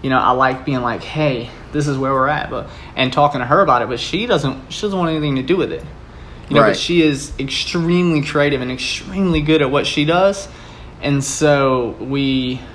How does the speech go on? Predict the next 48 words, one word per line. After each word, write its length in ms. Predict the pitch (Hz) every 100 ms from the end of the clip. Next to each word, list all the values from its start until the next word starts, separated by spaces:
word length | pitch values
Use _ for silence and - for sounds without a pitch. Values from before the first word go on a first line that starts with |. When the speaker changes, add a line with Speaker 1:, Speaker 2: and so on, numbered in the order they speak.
| - - -
Speaker 1:
we 140 | 139
weigh 220 | 135 120
each 160 | 143 131
other 200 | 135 123
out, 320 | 135 104 - - - - -
you 120 | 131
know, 240 | 127 127 117
and 260 | 123 120
level 320 | 123 131 131
each 140 | 131 135
other 180 | 123 120
out 260 | 120 101
to 140 | - 123
where 560 | 123 123 120 113 - - - -
it's 140 | 123
just 240 | 135 131 -
a 80 | 104
perfect 760 | - - 135 139 120 - -
match. 480 | 123 123 107 - - - - -
And 100 | 135
like 160 | 139 147
Larry 200 | 143 139
said, 240 | 143 131
like, 280 | 131 127 - -
if 180 | 143 131
you 380 | 147 170 202 196
are 120 | 143
not 380 | 135 127 135 147
that 220 | 139 123
business 320 | 123 143 151
person, 400 | 151 160 165 190
like, 220 | 156 117 - - - - - -
partner 320 | 160 170 185
up 80 | 175
with 100 | 175
somebody 280 | 185 185
who 220 | 175 156 156
is. 220 | 180 127
Like, 160 | 95
partnerships 500 | - 175 208 208 202
are 80 | 139
great. 320 | 117 120 151
Like, 160 | 120 120
I 60 | 160
started 220 | 156 151
my 140 | 139
first 240 | 151 147 143
business 580 | 147 160 139 131 -